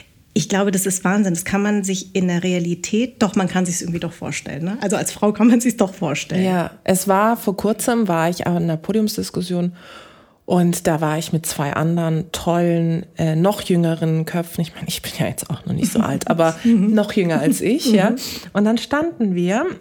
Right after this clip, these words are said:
Speaker 2: waren grad dabei, auf dieses Panel zu gehen. Und dann kam der, der Geschäftsführer dieser ganzen Institution,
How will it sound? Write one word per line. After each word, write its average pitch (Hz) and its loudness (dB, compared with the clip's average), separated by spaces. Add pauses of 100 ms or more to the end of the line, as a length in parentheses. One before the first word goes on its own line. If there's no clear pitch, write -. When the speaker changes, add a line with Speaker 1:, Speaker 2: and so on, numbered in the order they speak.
Speaker 2:
waren 226 0
grad 254 -4
dabei, 214 0
auf 202 -6
dieses 180 -4
Panel 180 -2
zu 208 -4
gehen. 240 -4 (320)
Und 185 2
dann 185 2
kam 196 0
der, 175 0
der 170 -2
Geschäftsführer 226 -2
dieser 202 -2
ganzen 202 -4
Institution, 202 -2